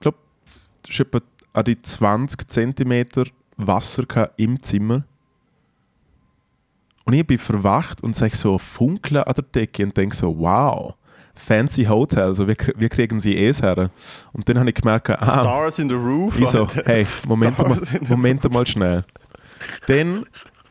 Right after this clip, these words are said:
Speaker 1: das Erste, was ich gemacht habe, natürlich gleich, hey, komm, wir machen ein paar lustige Fotos. Und stand in dem Wasser rum, bis ich auf einmal merke, Moment schnell, Strom.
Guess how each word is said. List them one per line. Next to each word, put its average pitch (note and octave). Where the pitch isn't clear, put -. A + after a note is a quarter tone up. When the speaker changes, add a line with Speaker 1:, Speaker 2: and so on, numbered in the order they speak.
Speaker 1:
das -
Erste, D#3+
was D#3+
ich C#3+
gemacht C3
habe, C#3
natürlich B2+
gleich, A#2+
hey, C#3+
komm, D3
wir D#3
machen C#3+
ein A#2+
paar B2
lustige B2+
Fotos. -
Und B2
stand B2+
in C3
dem B2
Wasser A#2
rum, C3
bis C#3
ich C#3+
auf -
einmal A#2+
merke, A2+
Moment A2+
schnell, E2+
Strom. G#2+